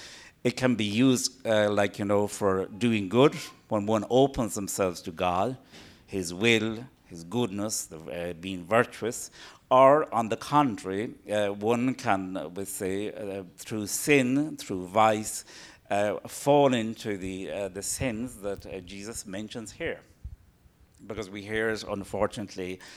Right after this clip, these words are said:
in, uh, our news, uh, say, different conflicts that are going on, violence, war,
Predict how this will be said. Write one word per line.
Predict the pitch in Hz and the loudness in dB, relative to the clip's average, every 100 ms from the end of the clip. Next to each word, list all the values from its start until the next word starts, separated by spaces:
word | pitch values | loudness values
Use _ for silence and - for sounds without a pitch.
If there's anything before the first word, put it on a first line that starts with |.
| - - - | -20 -20 -12
in, | - 101 98 92 95 | -8 -6 -6 -8 -6
uh, | |
our | 98 98 90 92 | -2 0 0 -2
news, | 92 104 113 113 107 | -2 -4 -4 -4 -8
uh, | 101 92 92 - - - - - _ _ _ | -6 -6 -8 -12 -20 -20 -20 -20 _ _ _
say, | - 113 107 | -6 -2 -2
different | 98 131 101 113 95 | -4 -8 -6 -8 -8
conflicts | - 131 127 123 104 | 2 4 4 -2 -6
that | 101 | -4
are | 98 | -2
going | 101 107 104 | 0 0 2
on, | 117 127 | 4 4
violence, | 104 117 120 120 131 143 - - - - - _ _ _ _ _ | 6 8 8 6 0 -2 -4 -4 -6 -6 -16 _ _ _ _ _
war, | 127 110 120 117 120 123 | -6 2 6 8 6 6